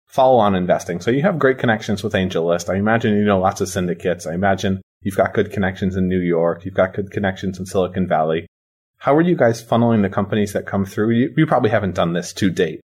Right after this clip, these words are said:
but what's your game plan in terms of not just building out the best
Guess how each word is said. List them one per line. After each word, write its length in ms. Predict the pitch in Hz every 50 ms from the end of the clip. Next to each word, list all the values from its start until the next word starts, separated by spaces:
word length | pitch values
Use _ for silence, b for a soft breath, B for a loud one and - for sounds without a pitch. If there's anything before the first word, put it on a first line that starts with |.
| _ _ _ _ _ _
but 160 | - 110 - 98
what's 220 | 120 139 139 -
your 120 | 175 147
game 260 | 123 113 101 104 113 117
plan 300 | 120 - 120 104 92 90
in 80 | 87
terms 300 | - - 104 92 85 -
of 180 | 92 82 80 - - _ -
not 240 | 104 107 120 127 -
just 300 | - 120 113 - - -
building 280 | 113 104 95 104 101
out 160 | 95 90 92 -
the 80 | 98
best 380 | 90 101 113 110 - - -